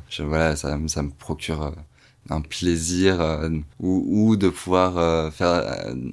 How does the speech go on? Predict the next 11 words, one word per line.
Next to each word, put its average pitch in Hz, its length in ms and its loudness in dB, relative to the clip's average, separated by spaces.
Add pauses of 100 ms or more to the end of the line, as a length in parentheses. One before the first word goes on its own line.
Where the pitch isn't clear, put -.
des 85 320 2
shootings 92 400 2
avec 82 160 2
certaines 80 340 -2
personnes 80 300 -4
aussi. 76 240 -8
Ça, - 180 -2
ça - 160 -6
va 76 120 -2
être, - 240 -8
euh, 76 100 -4